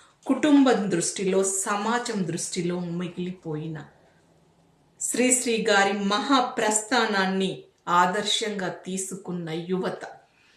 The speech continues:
దాన్ని పునాది తీసుకొని తెరకెక్కించిన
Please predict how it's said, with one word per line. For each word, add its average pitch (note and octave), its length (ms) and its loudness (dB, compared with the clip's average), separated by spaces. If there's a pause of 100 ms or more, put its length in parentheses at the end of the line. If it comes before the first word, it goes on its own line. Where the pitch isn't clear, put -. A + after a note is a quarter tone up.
(240)
దాన్ని C4+ 440 8
పునాది B3 640 4
తీసుకొని G3+ 520 -2
తెరకెక్కించిన G#3 1200 -2